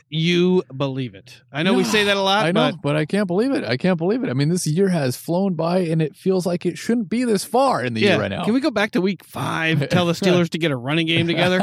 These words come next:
Speaker 2: <laughs>
Speaker 1: Can we, this is
Speaker 2: Just
Speaker 1: gonna
Speaker 2: pick
Speaker 1: haunt
Speaker 2: up,
Speaker 1: you in week fourteen?
Speaker 2: pick up any, any running back out there. <laughs>
Speaker 1: Oh,
Speaker 2: Anybody.
Speaker 1: God. It's just been
Speaker 2: Anybody
Speaker 1: ugly.
Speaker 2: off the scrap heap. I don't care. Better than Benny Snell, I'm sure.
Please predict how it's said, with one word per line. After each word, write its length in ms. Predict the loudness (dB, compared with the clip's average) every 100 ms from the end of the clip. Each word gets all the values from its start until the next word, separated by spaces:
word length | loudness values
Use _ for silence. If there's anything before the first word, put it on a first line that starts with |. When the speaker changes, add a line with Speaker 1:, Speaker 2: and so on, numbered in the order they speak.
| -2 -4
Speaker 2:
<laughs> 200 | -6 -8 _ _ -20 _ -20 -6
Speaker 1:
Can 100 | -2
we, 80 | -2 -4 -18 -8
this 100 | -4 -2
is 60 | 0
Speaker 2:
Just 40 |
Speaker 1:
gonna 140 | 2 2
Speaker 2:
pick 80 |
Speaker 1:
haunt 220 | 4 2 2
Speaker 2:
up, 40 |
Speaker 1:
you 220 | 2 2
in 160 | 2 0
week 200 | -2 -4
fourteen? 540 | -2 -2 0 -2 0
Speaker 2:
pick 120 | 2 2
up 220 | 0 -4 -8
any, 460 | -2 0 2 0 0
any 200 | -2 0
running 260 | 0 0
back 240 | 0 0 0
out 200 | -2 -2
there. 280 | -4 -4 -6 -4
<laughs> 160 | -2
Speaker 1:
Oh, 300 | 0 -2 -4 -14 _ -10
Speaker 2:
Anybody. 560 | -2 2 2 2 0 -4
Speaker 1:
God. 100 | -12 -16
It's 240 | -10 -8 -8
just 180 | -12 -12
been 180 | -18 -12 -2
Speaker 2:
Anybody 280 | 0 4 4
Speaker 1:
ugly. 120 | 4
Speaker 2:
off 100 | 2
the 100 | -2
scrap 300 | -2 0 0
heap. 160 | -2 -2
I 80 | 0
don't 140 | 0
care. 460 | 0 0 0 -2 -8 _ _
Better 260 | -2 2 2
than 140 | 2
Benny 220 | 2 0 0
Snell, 220 | 2 2
I'm 80 | 2
sure. 320 | 2 2 0